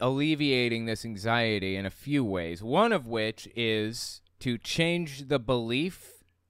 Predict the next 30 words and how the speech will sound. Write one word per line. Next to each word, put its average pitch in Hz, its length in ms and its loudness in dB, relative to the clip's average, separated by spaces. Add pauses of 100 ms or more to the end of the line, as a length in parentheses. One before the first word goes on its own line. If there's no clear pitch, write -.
(240)
to 131 240 2
more 143 500 4
accurately 131 640 2
match 117 440 0
reality. 101 720 0 (240)
So 123 300 6
with 127 340 0
QAnon, 123 760 4 (320)
they 135 120 6
believed 139 640 2
that 123 160 0 (200)
Trump 156 360 2
was 123 160 -2
going 131 420 0
to 113 640 -2
win 156 280 2
the 151 100 4
election. 139 560 2
And 123 160 -2
when 135 160 2
he 123 100 0
didn't 240 340 4
win 135 200 0
the 113 100 -2
election, 104 680 -4 (220)
when 127 220 0
he 135 180 2
was, 156 340 4
they 143 220 2
said, 170 320 2